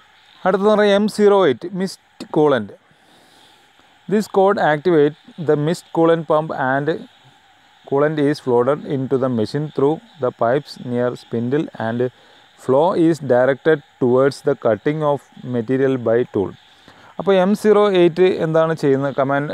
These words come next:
ആ, എന്ന് പറഞ്ഞാൽ കൂളൻ്റ് on command തന്നെയാണ്, പക്ഷേ mist type കൂളൻ്റാണ് നമ്മൾ വരുന്നത്, Spray type കൂളൻ്റാണ് വരുന്നത്. ഇത്, ആ, M zero eight command കൊടുക്കുകയാണെങ്കിൽ നമ്മൾ കൂളൻ്റ് pump എന്ന്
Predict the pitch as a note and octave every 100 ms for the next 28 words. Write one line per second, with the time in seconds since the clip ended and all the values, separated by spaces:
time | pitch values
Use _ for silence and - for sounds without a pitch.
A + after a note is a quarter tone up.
0 | D3 C3 C3 C3 C3 B2+ B2+ G#2+ F2+ G2+
1 | - _ _ _ _ D#3 F3 G3 G#3 F3+
2 | D#3+ E3+ E3+ D#3+ D#3+ E3+ D3+ C#3+ A#2 A2+
3 | C3+ - _ _ D3 D3 E3+ D#3+ E3 -
4 | - - - - D3 C#3+ E3+ G#3+ - -
5 | B2+ B2+ C3 B2 A#2 B2 - A#2+ A2+ A2+
6 | E3 A3+ _ _ _ - G#2+ G#2+ A#2 A2
7 | - _ _ _ _ _ _ _ _ -
8 | - D#3+ F3 F3+ E3 C#3 F3+ - - C3+
9 | C3 C3 B2+ B2 A2+ A#2+ B2 D3+ _ -
10 | - _ - D#3 G3 - F3 D3+ D3 E3
11 | - F3+ F#3 F3 E3+ D3+ D3 D3+ C#3 A#2
12 | A2 D3 C3 B2 B2 B2+ B2 B2+ A#2 A2+
13 | C#3 C3 C3 C3 C3+ C3